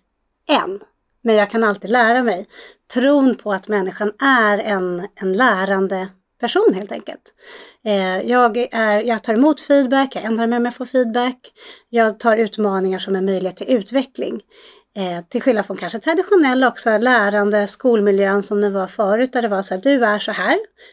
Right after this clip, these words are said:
jag är skapad så här, du är dålig på matte, du är bra på att rita, du är så här."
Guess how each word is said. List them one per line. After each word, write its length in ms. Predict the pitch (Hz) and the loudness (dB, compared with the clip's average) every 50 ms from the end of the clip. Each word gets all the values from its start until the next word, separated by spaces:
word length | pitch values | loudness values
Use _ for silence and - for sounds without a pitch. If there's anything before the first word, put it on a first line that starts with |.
| _ _ | _ _
jag 120 | - 233 226 | -2 -2 -2
är 40 | |
skapad 440 | 214 - - 233 202 - - 254 240 | 0 0 -2 -2 -2 -2 -2 -4 -4
så 100 | - 294 | -2 -2
här, 200 | 269 262 277 269 | 0 2 2 2
du 200 | 226 208 233 233 | 2 2 2 2
är 40 | 254 | 2
dålig 360 | 214 262 240 190 196 220 233 | 2 2 2 2 0 -2 -2
på 60 | - | 0
matte, 420 | 277 302 311 - _ _ - 330 311 | 2 0 0 0 _ _ 0 0 0
du 160 | 208 214 240 | 2 0 -2
är 40 | 254 | 0
bra 260 | 196 202 214 240 254 | 0 2 2 2 2
på 140 | 247 - 247 | 0 -2 -2
att 60 | 247 | 2
rita, 500 | 262 269 247 - _ - 240 277 311 294 | 2 0 0 -2 _ -2 0 0 0 0
du 200 | 220 226 226 233 | 0 -2 -4 -2
är 280 | 214 226 254 254 240 233 | -2 0 0 0 -2 -2
så 140 | - 240 | -6 -8
här." 260 | 220 - - - 226 | -6 -6 -6 -8 -8